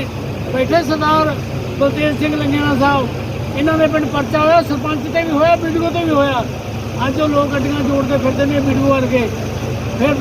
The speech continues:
ਇਹੋ ਜਿਹੇ ਕੰਮ ਹੁੰਦੇ, ਫਿਰ ਪਰਚੇ ਦਰਜ ਵੀ ਹੁੰਦੇ, ਬੜਾ ਕੁਛ ਹੁੰਦਾ। ਕਿਉਂਕਿ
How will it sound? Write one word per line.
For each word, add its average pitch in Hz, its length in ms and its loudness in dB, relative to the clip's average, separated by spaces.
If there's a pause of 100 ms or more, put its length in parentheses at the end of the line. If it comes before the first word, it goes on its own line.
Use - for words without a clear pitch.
ਇਹੋ 269 240 4
ਜਿਹੇ 294 140 -2
ਕੰਮ 294 240 -2
ਹੁੰਦੇ, 262 280 0
ਫਿਰ 302 220 0
ਪਰਚੇ 277 260 -2
ਦਰਜ 285 260 -2
ਵੀ 311 120 0
ਹੁੰਦੇ, 294 260 4
ਬੜਾ 302 220 -2
ਕੁਛ 277 180 -2
ਹੁੰਦਾ। 247 260 0 (840)
ਕਿਉਂਕਿ 269 380 2